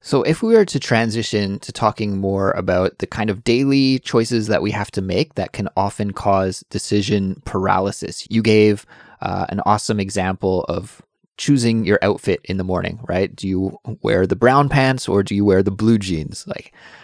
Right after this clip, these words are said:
uh, do you have any other examples from your daily life where sometimes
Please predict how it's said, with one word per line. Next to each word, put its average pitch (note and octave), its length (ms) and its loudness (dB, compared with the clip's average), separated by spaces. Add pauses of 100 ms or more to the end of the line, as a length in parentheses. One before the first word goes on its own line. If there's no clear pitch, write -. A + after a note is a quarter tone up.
(140)
uh, - 280 -4 (100)
do C3 140 -4
you D#3+ 320 4
have C#3 600 2 (300)
any A2+ 260 2
other G2+ 280 4
examples G2+ 680 2
from G2+ 240 -2
your G2 120 2
daily G2+ 360 0
life F#2+ 400 -4
where F2 140 -4
sometimes F#2 720 -6